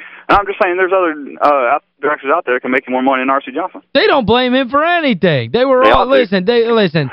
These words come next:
Speaker 1: <laughs>
Speaker 2: they, they are in the same boat. They were all a bunch of Calipari jock, jock sniffers 'cause of what he did for them. They'd have done anything for that guy. They did do anything for that guy.
Speaker 1: Yeah, that sucks.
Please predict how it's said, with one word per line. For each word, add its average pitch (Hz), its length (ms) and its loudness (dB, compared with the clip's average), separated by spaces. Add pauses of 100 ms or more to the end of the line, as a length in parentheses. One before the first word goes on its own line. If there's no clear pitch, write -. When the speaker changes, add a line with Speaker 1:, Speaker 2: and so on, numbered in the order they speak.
(140)
Speaker 1:
<laughs> - 140 -20
Speaker 2:
they, 214 500 -2
they 269 140 4
are 294 180 4
in 262 140 -2
the 247 80 2
same 277 320 0
boat. 277 220 2
They 262 100 2
were 269 140 2
all 285 160 2
a 254 40 2
bunch 220 240 -2
of 202 100 0
Calipari 190 640 0
jock, 165 360 0 (180)
jock 160 300 2
sniffers 143 420 -2
'cause 180 160 0
of 190 60 2
what 214 160 2
he 226 80 -2
did 262 240 -4
for 190 100 0
them. 127 260 0 (300)
They'd 269 140 4
have 269 100 0
done 269 220 2
anything 254 460 0
for 156 120 -2
that 131 220 0
guy. 113 360 0
They 220 120 2
did 302 260 0
do 240 200 2
anything 165 380 0
for 139 120 -8
that 131 160 -2
guy. 113 340 -6 (680)
Speaker 1:
Yeah, 104 180 2 (100)
that 127 160 0
sucks. 98 240 -2